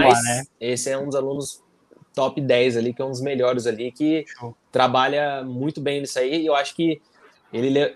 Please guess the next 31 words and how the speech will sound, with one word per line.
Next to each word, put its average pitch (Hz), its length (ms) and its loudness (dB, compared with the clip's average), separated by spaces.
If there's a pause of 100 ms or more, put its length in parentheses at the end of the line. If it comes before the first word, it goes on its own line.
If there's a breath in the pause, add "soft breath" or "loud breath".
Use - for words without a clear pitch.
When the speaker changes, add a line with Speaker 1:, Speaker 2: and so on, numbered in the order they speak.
Speaker 1:
acho 139 280 -2
não, 131 80 -2
tenho 135 120 -4
certeza, 135 320 -2
ele 135 80 2
levou 147 220 4
muito 175 220 -2
a 202 60 0
sério 151 500 0 (140)
quando 127 240 -4
a 127 60 0
gente 120 240 -8
começou, 131 480 2
ele 123 180 4
me 131 120 -2
mandou 127 200 2
mensagem, 127 480 2
era 120 140 0
dezembro, 143 580 -2 (400)
perguntando 135 640 2
sobre, 139 460 0
ele 117 140 -2
não, 135 280 -2
ele 143 140 0
entende 170 280 0
de 160 80 -6
futebol 147 460 0
assim, 160 220 -4
mas 170 200 -2
não 180 380 0 (160)
aprofundadamente, 147 960 -2